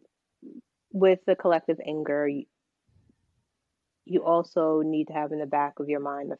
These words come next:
faith that things should and need to get better. Um,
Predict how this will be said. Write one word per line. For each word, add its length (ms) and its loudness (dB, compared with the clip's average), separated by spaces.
faith 260 -2
that 260 -6
things 340 -8
should 380 0
and 200 -2
need 220 -4
to 80 -16
get 220 -6
better. 400 -12
Um, 680 -8